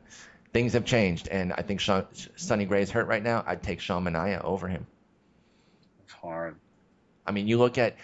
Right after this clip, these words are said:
Speaker 1: you look at the
Speaker 2: I mean,
Speaker 1: lo-
Speaker 2: I, I ranked Sonny Gray sixty-seven, so he's, he's definitely in this mix that we're talking
Speaker 1: Yeah,
Speaker 2: about.
Speaker 1: so we're, we're, we're,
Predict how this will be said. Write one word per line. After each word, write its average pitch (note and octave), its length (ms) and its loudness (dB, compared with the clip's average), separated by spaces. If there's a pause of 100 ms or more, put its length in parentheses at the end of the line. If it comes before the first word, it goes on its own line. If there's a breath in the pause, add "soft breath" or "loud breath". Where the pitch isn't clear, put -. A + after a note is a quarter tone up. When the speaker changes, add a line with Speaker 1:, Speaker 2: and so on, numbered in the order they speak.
(120)
Speaker 1:
you B2+ 180 -2
look B2 180 0
at A#2 80 -6
the A2+ 80 -2
Speaker 2:
I - 40 0
mean, G2+ 100 2
Speaker 1:
lo- D3 140 6 (100)
Speaker 2:
I, D3 80 4
I F3 40 6
ranked D3+ 280 2
Sonny C#3 240 0
Gray C3+ 180 4
sixty-seven, A2+ 720 0
so G2 360 -2
he's, G#2+ 460 -12
he's A2 200 -14
definitely A#2+ 640 0
in A2 140 -2
this G#2+ 240 -4
mix G#2+ 280 -2
that F#2+ 120 -2
we're F2+ 100 -4
talking G#2 280 2
Speaker 1:
Yeah, B2+ 60 2
Speaker 2:
about. E2 100 0
Speaker 1:
so E2+ 240 -2
we're, G2+ 100 -4
we're, G#2+ 160 -4
we're, G2+ 180 -8